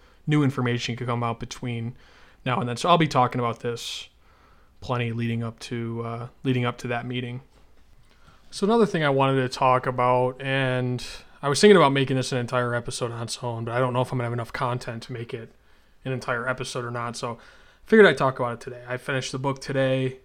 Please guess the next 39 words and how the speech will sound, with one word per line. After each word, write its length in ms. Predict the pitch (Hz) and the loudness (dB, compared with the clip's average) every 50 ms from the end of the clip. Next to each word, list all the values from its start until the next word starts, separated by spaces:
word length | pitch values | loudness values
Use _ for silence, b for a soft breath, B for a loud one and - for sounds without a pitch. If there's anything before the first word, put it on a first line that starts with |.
| _ - | _ -14
so 460 | - - - 135 123 120 123 120 120 | -10 -8 -6 -6 -4 -4 -6 -6 -8
it's 120 | 117 - | -8 -6
still 160 | - 139 127 | -4 -4 -4
fresh 320 | 127 - 156 143 135 - - | -2 0 0 0 0 0 -4
in 40 | 147 | -4
my 120 | 139 135 | -4 -2
mind, 420 | 131 131 127 131 127 127 131 127 | -2 -2 -2 -2 -2 -2 -4 -4
and 80 | 120 120 | -6 -6
I 40 | 123 | -6
don't 120 | 127 127 | -6 -6
wanna 140 | 127 127 127 | -6 -8 -6
really 260 | 127 123 123 120 123 B B B B B B B | -6 -6 -6 -6 -8 B B B B B B B
lose 240 | 156 156 151 143 143 | 0 2 2 4 4
anything 460 | 143 139 131 135 - 135 135 135 131 | 2 0 0 0 0 0 0 0 0
and 120 | 127 127 120 | 0 -2 0
do 140 | 131 131 127 | 0 0 0
it 240 | 127 131 127 - b b b b b b | 0 -2 -4 -8 b b b b b b
tomorrow 420 | - - 147 139 135 131 127 123 127 | -8 -4 0 2 2 4 2 2 0
or 140 | 127 123 127 | -2 -4 -4
Sunday. 500 | - - 147 135 131 127 123 120 120 120 | -2 0 0 2 2 0 -2 -4 -6 -6
So 380 | - - - 127 120 120 - B B B B B B B | -4 -4 -4 -4 -4 -6 -8 B B B B B B B
I'll 100 | - 165 | 2 4
talk 240 | - 165 151 135 | 6 4 4 4
about 200 | 139 135 123 120 | 2 0 0 0
this 180 | - 117 - - | -2 -6 -8 -6
now. 300 | 131 120 120 120 120 120 - - - _ - - _ _ _ - b b b b b b | -4 -4 -4 -4 -6 -10 -12 -18 -20 _ -20 -20 _ _ _ -20 b b b b b b
So 160 | b - 175 | b 6 6
I've 80 | 185 185 | 6 8
gotten 220 | 208 196 190 185 | 6 6 6 4
into, 460 | 180 175 170 156 151 147 143 131 127 - - | 2 0 0 0 0 0 -2 -2 -4 -8 -8
you 80 | 147 | -6
know, 100 | 135 135 | -4 -2
a 20 | 135 | 0
lot 200 | 135 131 131 131 | 0 0 0 0
of 400 | 131 127 127 - - - - - - - - - | 0 -2 -4 -8 -14 -20 -20 -20 -20 -20 -18 -14
discussions 540 | - 131 - - 165 156 147 - 156 143 139 | -10 -8 -2 2 2 2 2 0 -4 -4 -4
with 160 | 139 135 135 | -4 -4 -4
people 560 | - 143 135 135 - 135 135 135 135 131 127 | -4 -6 -4 -4 -4 -4 -4 -4 -4 -4 -6
and 300 | 123 120 117 117 117 127 | -6 -6 -8 -8 -10 -12